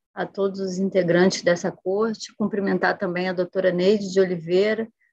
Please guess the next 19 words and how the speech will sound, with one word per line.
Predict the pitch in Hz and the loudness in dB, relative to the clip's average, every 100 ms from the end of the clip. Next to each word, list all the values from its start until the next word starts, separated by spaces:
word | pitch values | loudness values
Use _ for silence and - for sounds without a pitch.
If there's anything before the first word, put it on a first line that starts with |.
| _ - | _ -2
todos | 214 214 202 196 | 0 0 -4 -12
os | 196 - | -12 -8
serventuários, | 208 196 185 196 190 175 185 208 214 - - _ _ | -4 0 2 2 4 4 4 4 0 -6 -20 _ _
e | 220 | -16
com | - 240 | -10 -2
relação | 226 233 220 220 220 202 202 - | 2 4 2 0 -6 -6 -4 2
ao | 208 | 2
processo | 208 202 190 196 - | 4 -2 0 0 -2
em | 175 | -2
questão, | 190 - 208 | -2 -2 -2
eu | 214 | 0
também | 226 220 220 | 4 6 6
vou | 202 | 4
acompanhar | 226 226 226 226 208 196 202 | 0 -2 -4 -4 -2 0 -2
o | |
voto | 180 190 190 190 | -2 -2 -2 -6
do | |
eminente | 202 202 190 - | -8 -8 -10 -6
relator. | 196 196 208 160 147 | 0 2 2 -4 -8